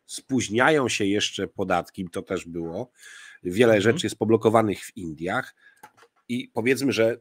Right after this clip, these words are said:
Speaker 1: są w, tutaj w etapie marca. Jednocześnie chcą dostać, y, szybko dane uzbrojenie, muszą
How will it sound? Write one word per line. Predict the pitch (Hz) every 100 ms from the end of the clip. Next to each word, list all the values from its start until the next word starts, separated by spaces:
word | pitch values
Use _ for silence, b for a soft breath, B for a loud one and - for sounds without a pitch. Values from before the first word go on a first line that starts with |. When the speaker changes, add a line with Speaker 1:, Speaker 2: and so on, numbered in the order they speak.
| _
Speaker 1:
są | - 147 135
w, | - 110 - _
tutaj | - 139 123
w | 127
etapie | 123 120 120
marca. | 113 98 - - _ _ b b b -
Jednocześnie | 104 110 151 165
chcą | 127 - 135
dostać, | 123 135 - 120 - 107
y, | 107 107 110
szybko | - 131 127 123 113
dane | 107 113 113
uzbrojenie, | 104 92 107 107 101 107
muszą | 117 - 117